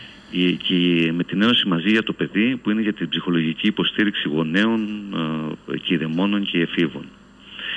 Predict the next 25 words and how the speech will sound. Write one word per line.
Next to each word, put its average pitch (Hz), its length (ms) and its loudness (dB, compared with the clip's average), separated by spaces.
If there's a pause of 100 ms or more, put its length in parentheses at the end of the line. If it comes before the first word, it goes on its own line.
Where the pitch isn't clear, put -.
(380)
Επίσης, 113 560 0
ο 98 40 2
δεύτερος 113 400 0
πυλώνας 104 640 2
έχει 110 260 2
αναπτύξει 107 760 -2
προνομιακά 87 960 0
τραπεζικά 80 520 -2
προγράμματα 85 760 -2 (120)
για 87 140 -8
τη, - 240 -4
ε, 87 60 0
με 82 140 -4
κοινωνική 85 500 -2
στόχευση, 92 720 -2
που 90 100 -4
είναι 110 280 2
για 90 200 0
τις - 300 -4
ακριτικές - 580 -4
μας 104 160 -2
περιοχές, 87 680 0
για 85 140 -2
τη - 100 -12
στήριξη 104 580 0